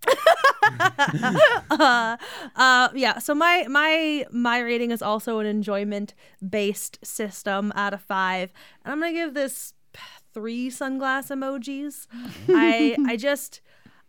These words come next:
I, I definitely, it was on the, like, I, I more enjoyed it than didn't enjoy it. It had too many, like, it, it, it touched on some, like, sort of very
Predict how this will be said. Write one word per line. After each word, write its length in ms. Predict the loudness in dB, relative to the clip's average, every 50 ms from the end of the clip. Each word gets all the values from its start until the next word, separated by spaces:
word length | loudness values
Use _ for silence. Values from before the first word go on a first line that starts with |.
| _ 0
I, 200 | 0 0 0 0 0
I 100 | 0 2
definitely, 760 | 4 4 2 2 0 -4 -2 -2 -2 -2 -2 -4 -4 -6 -4 -4
it 80 | -4 -4
was 260 | -4 -6 -6 -10 -14 _ -20 -20 _ -20 -20 -20 _ _ _ _ _ _ _ -4
on 200 | -2 -2 0 0
the, 120 | 0 0
like, 280 | -2 -2 -4 -4 -8 -16 _ -20 -20 -20 -20 _ _ _ _ _
I, 160 | -4 -2 -2 -2 -2
I 140 | -2 0 2
more 320 | 2 2 2 2 2 2 2
enjoyed 420 | 2 0 0 0 0 0 0 0
it 180 | -4 -6 -6 -6
than 160 | -2 -2 -2
didn't 360 | -2 -2 -4 -4 -4 -6 -6 -6
enjoy 320 | -8 -8 -8 -6 -6 -6
it. 220 | -6 -8 -8 -10 _ _ _ _ _ _ _ _
It 140 | -10 -10 -8
had 680 | -8 -4 -2 0 2 2 2 2 0 -2 -4 -8 -14 _ _ _ _ _ _ _ _ _ -18
too 840 | -10 -4 -2 -2 0 0 0 0 -2 -2 -2 -2 -4 -6 -8 -10 _ _ _ _ _ _ _ _ _ -2
many, 720 | 0 0 2 2 0 0 -2 -2 -2 -2 -2 -4 -4 -6
like, 180 | -6 -8 -8 -8
it, 120 | -10 -12 _ _
it, 240 | -10 -10 -10 -10 _ -8
it 200 | -8 -8 -8 -6
touched 340 | -4 -4 -4 -4 -4 -2
on 160 | -2 0 0 -2
some, 380 | -4 -4 -2 -2 -2 -4 -4 -6
like, 180 | -6 -8 -8 -8 _ _ -20 -20 _ _
sort 180 | -12 -10 -8 -6
of 80 | -6 -6
very 200 | -4 -4 -4